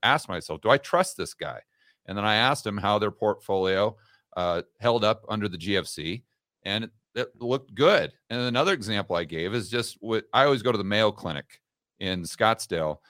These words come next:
whenever I, I have some sort of issue. I don't know anything about doctoring.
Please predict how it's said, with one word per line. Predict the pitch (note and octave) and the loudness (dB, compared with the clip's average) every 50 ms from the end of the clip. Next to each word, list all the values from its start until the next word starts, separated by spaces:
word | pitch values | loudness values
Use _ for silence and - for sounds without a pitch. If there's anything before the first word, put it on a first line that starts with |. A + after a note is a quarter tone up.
| _ _ _ | _ _ _
whenever | - G2 G2+ F#2+ G2+ | -8 -6 -2 2 2
I, | G2 F#2 F2+ F2+ - - - | 4 4 4 4 2 0 -2
I | F#2+ | -2
have | F2 F2+ F2 D#2+ | 0 0 -2 -4
some | - A2+ F#2+ | -6 -8 -6
sort | - G#2 F2 E2 | -4 -4 -4 -4
of | D#2 - | -4 -2
issue. | - C3+ C#3 - - E2+ - C#2 - _ _ _ _ _ - | -2 -2 -2 -2 -6 -8 -10 -10 -14 _ _ _ _ _ -4
I | - B2+ | 0 0
don't | D#3+ E3 | 0 2
know | - D3+ D3+ - - | 2 0 0 2 2
anything | C#3 C#3 C#3 B2 - C3 A#2+ | 0 0 0 0 -2 -2 -2
about | A2+ G2+ G#2+ G2+ - - - | 2 4 4 4 2 0 0
doctoring. | - G2 G2+ G2 - - - D#2 D#2 B1+ A#1+ - | 2 2 2 2 0 -4 -10 -10 -10 -12 -14 -18